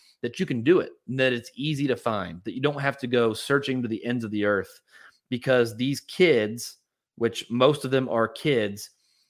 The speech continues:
don't get nearly enough coverage. And earlier today, Rob Manfred made a comment that minor leaguers are paid a livable wage. No, they're not. No, they're not.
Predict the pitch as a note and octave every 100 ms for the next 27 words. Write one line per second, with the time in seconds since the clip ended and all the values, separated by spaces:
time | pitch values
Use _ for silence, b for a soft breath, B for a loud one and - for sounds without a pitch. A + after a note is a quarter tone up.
0 | _ B2 D#3+ G#3+ G#3 - C#3 C#3 D3 C#3
1 | B2 A2+ - - G#2+ F#2+ F2 - A#2 A2+
2 | A2+ A2 G#2 G2 _ _ _ _ _ _
3 | - - _ D3+ D3+ C#3+ B2 B2 A#2+ G#2
4 | A2 A2+ A2 G#2+ G#2+ G#2+ G2 G2+ F#2 -
5 | G2+ F#2+ F2+ - b b b _ G#2 G2+
6 | A2 A#2+ A#2 A2+ A2+ G#2+ G2+ G#2+ G#2+ G2
7 | G#2+ G#2+ G2+ F#2 F2+ D#2+ D#2 - _ _
8 | - C3+ A2+ G#2 D#2+ - _ _ _ _
9 | _ _ _ A#2+ C#3 C#3 B2+ A2+ F#2+ D2+